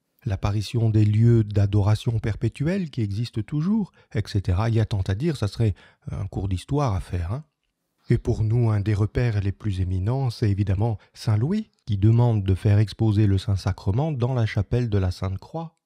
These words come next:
Et le peuple de Dieu a répondu avec une telle ferveur, avec une telle intensité, la foule était si nombreuse, que l'évêque a décidé de ne pas déposer le Saint-Sacrement. Il a laissé le Saint-Sacrement exposé, le jour et la nuit, parce que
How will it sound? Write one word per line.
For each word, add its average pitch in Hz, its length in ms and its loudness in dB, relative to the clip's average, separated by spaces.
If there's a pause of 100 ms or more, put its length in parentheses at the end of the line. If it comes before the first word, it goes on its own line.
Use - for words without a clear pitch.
(220)
Et 113 60 0
le 101 140 4
peuple 113 260 2
de 104 120 0
Dieu 117 260 0
a 98 80 4
répondu 113 420 2
avec 107 200 0
une 95 140 -2
telle 98 220 2
ferveur, 110 800 -4 (280)
avec 98 200 -4
une 101 160 0
telle 104 180 2
intensité, 120 720 -2
la 113 140 0
foule 117 240 -2
était 101 180 0
si - 240 -8
nombreuse, 123 640 -4 (320)
que 110 80 2
l'évêque 104 380 4
a 110 60 4
décidé 113 400 0
de 135 100 0
ne 117 160 4
pas 185 420 -4 (380)
déposer 147 640 0
le 131 160 -2
Saint-Sacrement. 123 680 -4
Il 120 180 2
a 110 80 4
laissé 135 600 -2 (200)
le 127 240 0
Saint-Sacrement 123 640 -4
exposé, 101 600 -4 (300)
le 113 180 0
jour 151 280 0
et 143 60 0
la 147 140 -2
nuit, 107 260 -4 (380)
parce 90 120 -4
que 139 120 -2